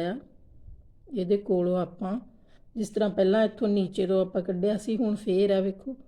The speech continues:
ਇਹ ਵਾਲੇ ਹੋਲ ਤੋਂ ਨਹੀਂ ਕੱਢਣਾ, ਜਿਹੜਾ ਇਹ ਵਾਲਾ ਨਜ਼ਰ ਆ ਰਿਹਾ ਆ, ਇਹਦੇ ਤੋਂ ਆਪਾਂ ਇੱਕ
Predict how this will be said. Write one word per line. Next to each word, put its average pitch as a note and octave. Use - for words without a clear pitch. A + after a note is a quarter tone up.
ਇਹ G3+
ਵਾਲੇ G#3
ਹੋਲ G#3+
ਤੋਂ F#3
ਨਹੀਂ F#3
ਕੱਢਣਾ, F#3+
ਜਿਹੜਾ G3
ਇਹ G3
ਵਾਲਾ G#3
ਨਜ਼ਰ F3+
ਆ F3
ਰਿਹਾ F#3
ਆ, -
ਇਹਦੇ G3
ਤੋਂ F#3
ਆਪਾਂ E3+
ਇੱਕ E3